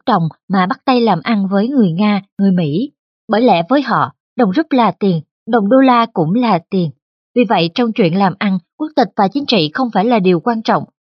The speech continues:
mà chúng chỉ nhắc nhở con người rằng làm ăn phải áp dụng phương thức và phương pháp khác nhau. Người Do Thái cho rằng tiền không có tính chất, cái gọi là tính chất chỉ là thứ mà con người gán ghép cho tiền mà thôi. Nếu bảo tiền trong tay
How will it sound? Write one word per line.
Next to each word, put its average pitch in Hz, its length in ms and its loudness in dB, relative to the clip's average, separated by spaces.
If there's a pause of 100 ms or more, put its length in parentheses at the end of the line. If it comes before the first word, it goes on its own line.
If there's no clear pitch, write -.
mà 196 120 0
chúng 262 200 -4
chỉ 190 140 0
nhắc 254 180 -4
nhở 185 280 0
con 233 200 -4
người 220 140 4
rằng 185 240 -2 (400)
làm 233 160 2
ăn 233 280 0
phải 160 160 -2
áp 294 180 -6
dụng 170 280 2
phương 240 120 0
thức 330 260 -4
và 202 200 2
phương 226 140 -6
pháp 262 220 -4
khác 285 200 -8
nhau. 208 240 0 (580)
Người 247 140 4
Do 262 140 2
Thái 240 260 -2
cho 254 160 0
rằng 190 220 -2 (300)
tiền 233 140 0
không 254 180 0
có 233 140 0
tính 262 200 -6
chất, 320 180 -2 (760)
cái 320 80 2
gọi 190 200 2
là 196 160 2
tính 247 200 0
chất 311 180 0 (120)
chỉ 185 140 2
là 220 160 2
thứ 220 300 -4
mà 294 140 0
con 262 140 0
người 214 240 2
gán 247 200 -4
ghép 320 200 -2
cho 277 100 0
tiền 208 300 0
mà 190 160 0
thôi. 208 240 -2 (460)
Nếu 277 120 2
bảo 202 240 0
tiền 214 240 2
trong 233 180 -2
tay 214 160 -2